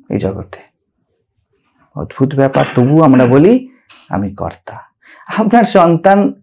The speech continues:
আশাও condition ছিল। এই মুহূর্তেও সে একটা ব্যবস্থাপনার অংশ। তার মূল্যবোধ, তার value system, আপনি উপরে উপরে অনেক কিছু তৈরি করে দিতে পারেন।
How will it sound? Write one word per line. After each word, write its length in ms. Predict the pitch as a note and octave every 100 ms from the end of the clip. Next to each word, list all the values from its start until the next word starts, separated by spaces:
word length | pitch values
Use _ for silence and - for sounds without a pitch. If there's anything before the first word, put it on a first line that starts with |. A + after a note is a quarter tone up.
| _
আশাও 720 | C#3 C3+ - - E3 E3+ A3 D3+
condition 880 | E2+ _ A2+ A#2 A#2 A#2 A#2 G#2+
ছিল। 280 | G#2 - - - _ _ _ _ _ _ _ _ _ _ _ -
এই 200 | C#3 D#3+
মুহূর্তেও 640 | A#2+ B2 D3 - E3+ F#3+
সে 200 | D3+ -
একটা 200 | A#3+ A#3
ব্যবস্থাপনার 720 | G3+ G3 G3 G3+ F#3+ F#3+ F#3+
অংশ। 300 | F#3+ F3+ - - - _ _ _ _ _ _ _ _ _ -
তার 200 | E3+ D#3+
মূল্যবোধ, 680 | C3 C3 C#3+ C3+ D3 B2+ -
তার 180 | D3+ D#3+
value 300 | A#2+ C3 D#3
system, 520 | - - - D#3+ D3 - _ - -
আপনি 260 | A3+ B3
উপরে 340 | A#3+ G#3+ C4 C4
উপরে 240 | B3 A#3+
অনেক 240 | A3 A3+
কিছু 180 | A3 A3+
তৈরি 300 | G#3+ G3+ G#3+
করে 180 | G#3 G3
দিতে 260 | F3 D#3+ E3+
পারেন। 560 | C#3 C3 B2 A2 -